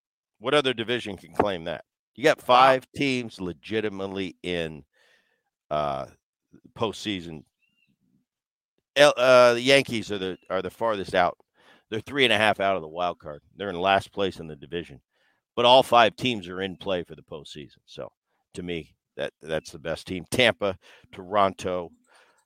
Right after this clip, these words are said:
Speaker 1: uh, yeah, Boston to me is the, they're okay. Uh, Baltimore, they've got the best, they've got the second best record in baseball, the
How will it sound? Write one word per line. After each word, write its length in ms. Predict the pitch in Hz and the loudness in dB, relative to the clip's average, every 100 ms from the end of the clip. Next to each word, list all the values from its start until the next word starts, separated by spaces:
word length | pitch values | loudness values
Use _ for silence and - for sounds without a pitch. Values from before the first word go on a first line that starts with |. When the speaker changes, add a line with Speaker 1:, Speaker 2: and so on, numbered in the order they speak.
| _ - | _ -10
Speaker 1:
uh, 400 | 80 76 76 85 - | -2 0 0 -2 -2
yeah, 180 | 160 113 | 0 0
Boston 520 | 95 110 110 101 87 | 2 2 2 -4 -10
to 60 | 80 | -10
me 180 | 87 | -6
is 120 | 85 - | -6 -8
the, 160 | 73 _ _ 50 50 - 127 | -18 _ _ _ -20 -12 -4
they're 160 | 117 | -4
okay. 480 | 92 90 82 82 - _ _ - | -4 -4 -4 -4 -10 _ _ -6
Uh, 240 | 82 73 - | -2 -2 -4
Baltimore, 720 | 120 117 - 110 104 104 98 - _ _ _ _ _ _ _ _ _ _ _ _ _ _ _ _ _ _ _ _ _ _ - | -2 -2 -2 -8 -8 -8 -8 -12 _ _ _ _ _ _ _ _ _ _ _ _ _ _ _ _ _ _ _ _ _ _ -2
they've 120 | 92 | 4
got 160 | 120 - | 4 2
the 80 | |
best, 520 | 82 - 120 - - - _ _ _ - | -10 4 4 4 -4 -18 _ _ _ -6
they've 140 | 98 | 0
got 120 | 107 - | 0 0
the 100 | 92 | -4
second 420 | - 135 135 - | 2 2 2 0
best 260 | 117 - | 2 2
record 340 | 98 104 - 95 | -2 -4 -2 -8
in 100 | 78 | -4
baseball, 420 | 98 98 95 | -4 -4 -4
the 80 | 90 | -8